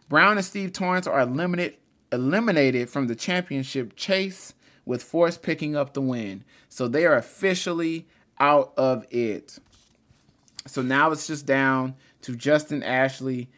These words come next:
and Brittany Force. Um, she also takes the points lead, I believe. Uh, let me see. Makes the quickest pass around. Uh, or that might have been, uh, the next pair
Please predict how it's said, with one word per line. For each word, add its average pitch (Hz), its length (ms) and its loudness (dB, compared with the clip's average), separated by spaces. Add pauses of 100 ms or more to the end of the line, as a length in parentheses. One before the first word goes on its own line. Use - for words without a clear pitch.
(220)
and 113 200 -2
Brittany 123 300 -4
Force. 98 640 -8 (560)
Um, 110 480 2
she - 220 -2
also 160 360 4
takes 151 300 -6
the 131 120 -10
points 160 360 -8
lead, 117 480 -6 (380)
I 127 120 4
believe. 117 680 -2 (340)
Uh, 117 180 0
let 131 140 -2
me 120 60 -4
see. 107 160 -10
Makes 113 320 -16
the - 80 -20
quickest 123 240 -16
pass 123 200 -12
around. 117 320 -14
Uh, 107 160 -14
or 143 140 -4
that 135 160 0
might 135 200 0
have 127 100 -6
been, 131 360 -2
uh, 120 340 2
the 113 120 -6
next 107 380 -6
pair 87 400 -16